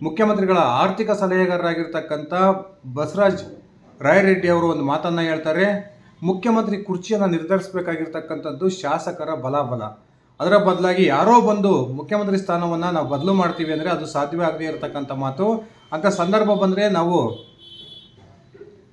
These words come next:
ಶಾಸಕರ ಬಲವನ್ನ ತೋರಿಸ್ತೀವಿ. ಆ ಮೂಲಕ ಸಿದ್ದರಾಮಯ್ಯನವರೇ ರಾಜ್ಯದ ಮುಖ್ಯಮಂತ್ರಿಯಾಗಿ ಐದು ವರ್ಷದ ಅವಧಿಯನ್ನ ಪೂರ್ಣಗೊಳಿಸ್ತಾರೆ" ಅನ್ನುವ ಮಾತನ್ನ ಹೇಳಿದ್ರು.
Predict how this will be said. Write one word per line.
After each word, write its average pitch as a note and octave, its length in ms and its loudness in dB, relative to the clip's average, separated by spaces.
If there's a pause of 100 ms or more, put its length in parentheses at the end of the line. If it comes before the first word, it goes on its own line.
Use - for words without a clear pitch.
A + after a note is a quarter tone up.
ಶಾಸಕರ G3+ 480 4
ಬಲವನ್ನ E3+ 520 2
ತೋರಿಸ್ತೀವಿ. F#3 580 2
ಆ D3 200 4
ಮೂಲಕ E3 360 0
ಸಿದ್ದರಾಮಯ್ಯನವರೇ G3 920 4
ರಾಜ್ಯದ D#3 300 0
ಮುಖ್ಯಮಂತ್ರಿಯಾಗಿ D#3 840 -2
ಐದು E3 300 0
ವರ್ಷದ F#3+ 240 -2
ಅವಧಿಯನ್ನ D3+ 360 -4
ಪೂರ್ಣಗೊಳಿಸ್ತಾರೆ" F#3 840 -2
ಅನ್ನುವ D3+ 280 -4 (480)
ಮಾತನ್ನ C#3 380 -2
ಹೇಳಿದ್ರು. A#2 560 -6